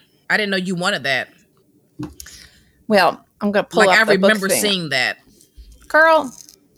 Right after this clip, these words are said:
Speaker 2: this
Speaker 1: Was
Speaker 2: is
Speaker 1: it
Speaker 2: like
Speaker 1: on
Speaker 2: when
Speaker 1: the
Speaker 2: you didn't
Speaker 1: list?
Speaker 2: get, no, but this is like when you didn't get breast and eggs.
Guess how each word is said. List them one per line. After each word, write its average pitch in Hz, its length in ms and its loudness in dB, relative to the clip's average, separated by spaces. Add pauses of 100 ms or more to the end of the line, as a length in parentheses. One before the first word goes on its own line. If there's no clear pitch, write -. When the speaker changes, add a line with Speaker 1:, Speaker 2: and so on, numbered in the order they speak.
(540)
Speaker 2:
this 277 100 -2
Speaker 1:
Was - 20 -
Speaker 2:
is 311 40 2
Speaker 1:
it 339 80 0
Speaker 2:
like 349 100 6
Speaker 1:
on 233 60 2
Speaker 2:
when 285 80 4
Speaker 1:
the 269 60 6
Speaker 2:
you 240 60 2
didn't 226 300 4
Speaker 1:
list? - 140 -6
Speaker 2:
get, - 80 -20 (480)
no, 214 240 2
but 202 120 -2
this 220 100 -4
is 240 100 -2
like 247 100 2
when 233 100 0
you 220 80 -2
didn't 208 160 0
get - 140 -4
breast 185 280 -2
and 165 80 -4
eggs. 165 360 -6